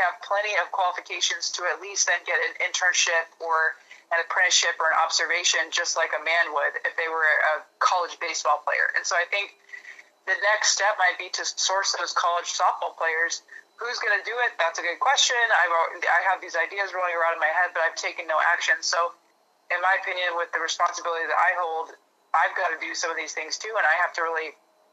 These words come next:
push it along myself. So I think the next step is really going grassroots and trying to find women who could be interested in these jobs and just plant the seed and go,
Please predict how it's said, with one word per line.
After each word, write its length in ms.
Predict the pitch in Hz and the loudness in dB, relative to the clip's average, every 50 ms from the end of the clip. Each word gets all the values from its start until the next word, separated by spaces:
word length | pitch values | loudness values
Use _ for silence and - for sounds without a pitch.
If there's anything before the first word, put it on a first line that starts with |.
| _ _ - - _ - - _ - - | _ _ -20 -20 _ -20 -20 _ -6 -2
push 200 | 220 202 - - | 0 2 2 2
it 80 | 202 | 4
along 280 | 185 175 165 160 165 160 | 4 4 4 4 4 2
myself. 400 | 156 156 - - 185 - 160 160 | 0 0 0 0 -2 0 0 0
So 400 | - - 170 165 170 170 - - - - - - - - - - - - - | -2 0 0 2 2 0 -2 -6 -12 -18 -18 -16 -14 -14 -12 -12 -6 -2 0
I 160 | 185 190 208 | 0 0 0
think 160 | 214 196 190 | -2 -6 -4
the 100 | 190 185 | 0 0
next 220 | 175 175 175 - | 2 2 2 0
step 180 | - 190 175 - 170 | 0 0 0 -2 -2
is 80 | 156 156 | -6 -4
really 240 | 165 175 175 170 165 | -2 -2 -2 -2 0
going 240 | 165 160 165 165 | 0 -2 -2 -2
grassroots 680 | - 160 160 160 165 - - 170 165 165 165 165 - 165 | 0 0 2 2 2 0 0 0 0 0 -2 -2 -2 -2
and 160 | 160 160 160 | -2 -2 -2
trying 300 | - 180 170 165 165 165 | 0 0 0 0 0 -2
to 60 | 165 | -6
find 340 | - - 170 165 170 175 170 | -2 2 4 4 4 4 2
women 380 | 165 170 165 170 170 165 160 170 | 0 0 2 4 4 2 2 0
who 140 | 165 180 170 | -6 -12 -12
could 220 | 160 - 180 160 160 | -8 -6 -6 -6 -6
be 80 | 165 | -6
interested 400 | 135 - - 170 165 - 170 160 - | -6 -4 -2 -2 -2 -2 -6 -6 -6
in 80 | 156 | -6
these 80 | 156 - | -4 0
jobs 320 | - 160 151 156 160 156 | 2 4 4 4 4 2
and 80 | - 165 | -2 -2
just 220 | - 165 - - | -2 -2 -4 -4
plant 240 | - - 185 175 175 - | -2 0 2 2 2 0
the 80 | 170 | 0
seed 320 | - - - 180 180 165 165 | 0 -2 -2 -2 -4 -8 -4
and 60 | 160 | -2
go, 100 | 160 | 0